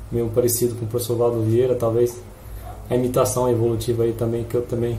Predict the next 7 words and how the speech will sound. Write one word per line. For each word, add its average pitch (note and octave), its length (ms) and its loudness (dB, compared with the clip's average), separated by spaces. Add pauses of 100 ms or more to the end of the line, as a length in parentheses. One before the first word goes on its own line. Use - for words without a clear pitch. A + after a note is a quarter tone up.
(520)
tenho A#2+ 260 0 (1000)
essa A#2 260 0
questão A#2 400 -2
aí A2+ 180 2
de, G#2+ 260 4 (200)
às G#2+ 180 0
vezes, A2 440 2